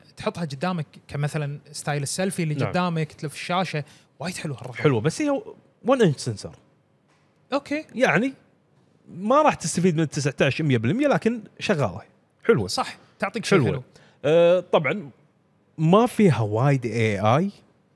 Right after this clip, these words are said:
Speaker 1: أي.
Speaker 2: وكان في، وفيها طبعًا stand، stand عشان تثبتها بطريقة معينة، تعطيك، تعطيك تقريبًا ثلاثين درجة.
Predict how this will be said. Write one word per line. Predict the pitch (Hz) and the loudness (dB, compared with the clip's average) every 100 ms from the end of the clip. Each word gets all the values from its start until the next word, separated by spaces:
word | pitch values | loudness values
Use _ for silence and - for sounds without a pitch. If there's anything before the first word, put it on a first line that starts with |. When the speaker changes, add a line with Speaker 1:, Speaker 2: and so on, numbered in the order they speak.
| - | -12
Speaker 1:
أي. | 135 123 _ - - _ - _ _ _ _ _ _ _ _ - | -10 -10 _ -20 -20 _ -20 _ _ _ _ _ _ _ _ -6
Speaker 2:
وكان | 113 - 185 226 202 | -6 2 2 2 0
في، | - - | -4 2
وفيها | 165 147 214 185 | 2 4 2 2
طبعًا | 180 143 143 117 | 2 0 -2 -4
stand، | 139 - 151 156 240 226 _ _ _ _ _ - | -6 -2 0 2 0 -4 _ _ _ _ _ -16
stand | 120 - 127 | -6 -2 0
عشان | 117 123 143 151 | 0 -2 -2 -2
تثبتها | 120 - 123 120 127 - | -6 -4 -4 -2 -4 -4
بطريقة | 110 _ 123 123 113 | -6 _ -2 -2 -2
معينة، | 110 117 147 | -4 -4 -6
تعطيك، | 170 - - 135 | -8 -10 -12 -12
تعطيك | - - 139 120 131 120 | -10 -14 -8 -8 -6 -8
تقريبًا | 113 113 | -6 -6
ثلاثين | 98 101 95 117 | -6 -6 -6 -6
درجة. | 110 107 104 127 | -6 -6 -8 -10